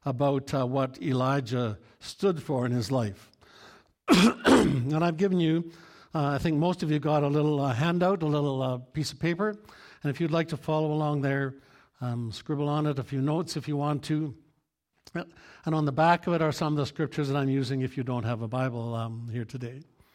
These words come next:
So first of all, his name. <clears throat>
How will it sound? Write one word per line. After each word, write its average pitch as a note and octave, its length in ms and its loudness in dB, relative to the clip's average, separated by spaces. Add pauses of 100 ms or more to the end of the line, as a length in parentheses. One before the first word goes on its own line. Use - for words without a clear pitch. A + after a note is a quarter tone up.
(420)
So - 160 -4
first A#3+ 300 -2
of F3+ 80 2
all, F3 160 4
his D3+ 200 2
name. A#2+ 520 0 (300)
<clears throat> - 380 -2